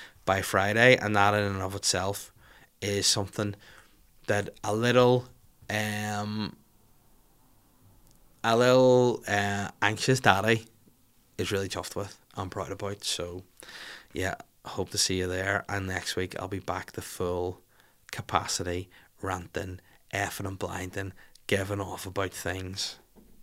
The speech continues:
And that'll be it. So, there we are. Please buy tickets. Links are in all my bios. Um, while you're at it, if you like the podcast, rate and review it. That'd be nice too.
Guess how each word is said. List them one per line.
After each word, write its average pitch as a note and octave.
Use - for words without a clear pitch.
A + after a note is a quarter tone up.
And G2+
that'll F#2+
be G2+
it. G2+
So, C3
there -
we D#3
are. C#3+
Please A3
buy C#3
tickets. A#2+
Links C3
are A#2+
in A2
all G#2+
my G#2
bios. G#2+
Um, G2
while B2+
you're B2+
at G#2
it, A#2
if A#2
you G#2
like G2
the G#2+
podcast, F#2+
rate F2+
and F#2
review F#2
it. G2
That'd G2
be G2
nice F#2+
too. F#2+